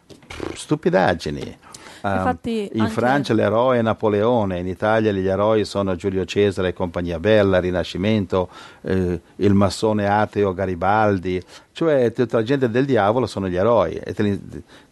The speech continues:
Speaker 1: glorificano l'opera del maligno nelle scuole. Che tutto quello che hai bisogno, un professore cristiano ha detto, tutta la scuola che serve, serve solo massimo c-, cinque, sei anni circa. Imparare a leggere, a scrivere, matematica, aritmetica,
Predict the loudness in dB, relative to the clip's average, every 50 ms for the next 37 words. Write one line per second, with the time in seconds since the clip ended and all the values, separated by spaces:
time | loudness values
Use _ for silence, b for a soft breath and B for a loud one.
0 | _ _ _ _ -4 -2 0 0 2 2 2 0 0 0 -2 -2 0 0 0 0
1 | 2 2 2 2 0 0 0 0 0 0 0 0 0 0 0 0 0 0 0 -2
2 | -2 -4 -6 -6 -8 -8 -8 -8 -10 -10 -10 -8 -6 -6 -6 -6 -8 -6 -6 -6
3 | -6 -6 -8 -10 -14 -16 -20 -20 B B B B B B B B 4 4 4 4
4 | 4 0 0 0 0 0 0 0 0 0 0 0 0 0 0 0 2 2 2 2
5 | 2 2 2 0 2 2 0 0 0 0 0 2 2 2 2 0 -2 -4 -4 -2
6 | 0 0 2 2 2 2 2 2 0 0 -4 -6 -4 -4 -2 0 0 0 0 0
7 | 0 0 2 2 0 -2 -4 -6 -2 0 0 0 0 -2 -6 -6 B B B B
8 | B B -4 0 0 2 2 2 2 2 2 2 4 2 2 2 2 2 2 2
9 | 0 0 0 2 2 2 0 -2 -6 -8 -6 -2 0 0 0 2 2 0 0 0
10 | 2 0 2 2 2 2 0 0 -2 -4 -6 -8 -8 -6 -4 -4 -4 -4 -6 -10
11 | -14 -14 -14 -16 B B B B B B B -2 2 2 4 4 4 4 4 4
12 | 4 2 4 4 4 4 2 2 2 0 2 2 4 4 2 2 2 2 2 4
13 | 4 4 4 2 2 0 0 0 2 0 0 0 0 0 0 0 0 -2 -4 -4
14 | 0 0 0 0 0